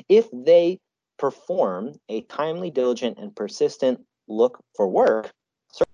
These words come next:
for work, then if they can provide evidence that the employer is not hiring due to covid nineteen, they would have completed their requirement to attach to the labor market, at least for that particular job.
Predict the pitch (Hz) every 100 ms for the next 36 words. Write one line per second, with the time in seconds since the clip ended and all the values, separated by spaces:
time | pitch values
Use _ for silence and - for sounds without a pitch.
0 | - 104 87 90 160 _ _ _ _ _
1 | _ 107 131 135 131 131 127 _ _ _
2 | _ _ _ - 151 135 143 131 - 123
3 | 104 - 107 110 101 113 175 240 247 240
4 | - _ _ _ _ 117 104 113 104 -
5 | 127 120 117 98 - 95 101 127 - -
6 | - 139 110 98 104 95 - 110 110 98
7 | 98 92 - 139 82 - - _ _ _
8 | _ _ - - 117 196 294 339 415 -
9 | - - 214 208 - 220 226 120 104 120
10 | 113 - 139 117 101 - 101 113 123 -
11 | - - 107 131 117 92 101 76 - 123
12 | - 95 92 107 - 95 - 92 87 82
13 | 78 87 -